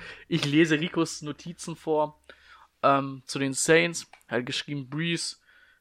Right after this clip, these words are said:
vermutlich schon in News geklärt, haben wir gesagt, fällt sechs Wochen aus. Bridgewater heißt die Alternative. Ähm, war jetzt gegen die Rams nicht unbedingt glorreich,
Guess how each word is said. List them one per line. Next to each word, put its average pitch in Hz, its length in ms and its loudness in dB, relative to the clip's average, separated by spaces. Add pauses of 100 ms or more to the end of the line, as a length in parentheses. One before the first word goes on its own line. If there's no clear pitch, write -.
vermutlich 147 460 2
schon 156 120 2
in 151 120 2
News 151 220 0
geklärt, 147 460 6
haben 135 140 4
wir 131 100 4
gesagt, 123 340 4
fällt 139 220 -2
sechs - 240 -4
Wochen 127 240 -2
aus. 135 280 2 (520)
Bridgewater 139 640 4
heißt 131 240 2
die 127 60 4
Alternative. 151 880 2 (680)
Ähm, 127 360 4
war 127 140 6
jetzt 131 220 0
gegen 131 180 -4
die 135 80 -6
Rams 127 480 0
nicht - 240 -4
unbedingt 143 880 -2 (680)
glorreich, 156 760 4